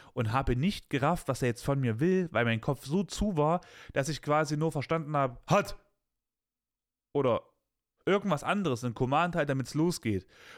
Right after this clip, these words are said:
Und ich dachte mir so, „Holy shit, was hat er überhaupt erzählt?“ Und da, da, dafür hast du keine Zeit. Dafür hast du gar keine Zeit.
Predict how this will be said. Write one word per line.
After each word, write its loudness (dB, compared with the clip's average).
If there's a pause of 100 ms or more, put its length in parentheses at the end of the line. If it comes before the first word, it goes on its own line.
(120)
Und 2
ich 0
dachte -4
mir -4
so, -2
„Holy 2
shit, -2
was -2
hat 0
er 2
überhaupt 0
erzählt?“ 0 (420)
Und -4
da, 2
da, 0
dafür 0
hast -4
du -2
keine 2
Zeit. -2 (340)
Dafür 2
hast -2
du -6
gar 2
keine -2
Zeit. 0